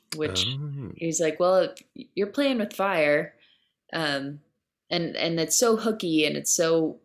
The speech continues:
Speaker 1: fun to, you just wanna sing along, make the audience miss it for two lines before
Speaker 2: Okay.
Speaker 1: it comes back for the third repeat." And originally it was just three repeats in a row. So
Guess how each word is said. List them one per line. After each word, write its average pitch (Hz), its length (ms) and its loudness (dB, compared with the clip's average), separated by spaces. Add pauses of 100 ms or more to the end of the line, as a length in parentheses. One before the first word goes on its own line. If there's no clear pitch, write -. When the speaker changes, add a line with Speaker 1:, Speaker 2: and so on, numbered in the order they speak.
(140)
Speaker 1:
fun 160 540 -2 (1000)
to, 156 200 -2 (100)
you 175 160 -2
just 170 220 0
wanna 165 220 0
sing 165 260 2
along, 147 560 -4 (560)
make 185 380 0
the - 220 0
audience 214 480 -2
miss 165 400 0
it - 280 -2
for 156 160 -2
two 156 240 -4
lines 135 500 -6
before - 180 4 (140)
Speaker 2:
Okay. 196 120 8
Speaker 1:
it - 220 -8
comes 196 280 -2
back 147 540 -4
for 170 180 0
the 160 260 0
third 156 320 2
repeat." 147 600 -2 (160)
And 170 80 -2
originally 160 540 2
it 135 140 -2
was 151 160 2
just - 260 -4
three 147 220 0
repeats 139 560 -2
in 143 80 -4
a 139 60 -6
row. 147 340 -4 (1300)
So 151 800 2